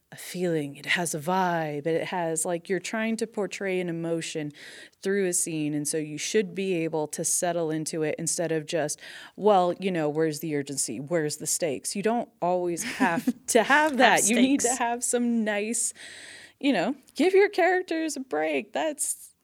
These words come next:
Speaker 1: oh man, suspense books, that is the worst
Speaker 2: <laughs>
Speaker 1: thirty-six, seventy-two hours of that person's life. Like, they don't even get a sleep. So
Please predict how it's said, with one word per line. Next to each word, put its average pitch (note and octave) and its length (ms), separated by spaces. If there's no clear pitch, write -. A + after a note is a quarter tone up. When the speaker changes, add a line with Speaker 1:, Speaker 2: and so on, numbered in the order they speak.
Speaker 1:
oh C#4 220
man, B3+ 400
suspense A#3 560
books, C#4+ 380
that A3 120
is A3 240
the B3 220
worst C4 460
Speaker 2:
<laughs> C#4+ 120
Speaker 1:
thirty-six, C4+ 720
seventy-two B3+ 720
hours A3 400
of F#3 80
that A3 260
person's A3 460
life. F3+ 440
Like, F3+ 220
they G#3 140
don't C4 240
even G#3 180
get F#3+ 140
a D#3+ 60
sleep. D#3 440
So - 260